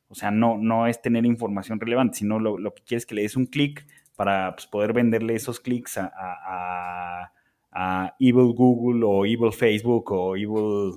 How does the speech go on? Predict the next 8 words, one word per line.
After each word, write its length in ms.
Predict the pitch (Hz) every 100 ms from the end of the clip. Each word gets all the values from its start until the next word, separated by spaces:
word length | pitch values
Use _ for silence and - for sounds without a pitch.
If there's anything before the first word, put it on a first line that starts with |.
| -
<laughs> 420 | 117 - 87 -
este, 460 | 135 - - 127 113
Amazon, 500 | 120 135 120 120 123
que 120 | -
también 240 | - 117 143
es 120 | -
una 220 | 135 131
narrativa 720 | 123 120 104 101 110 113 107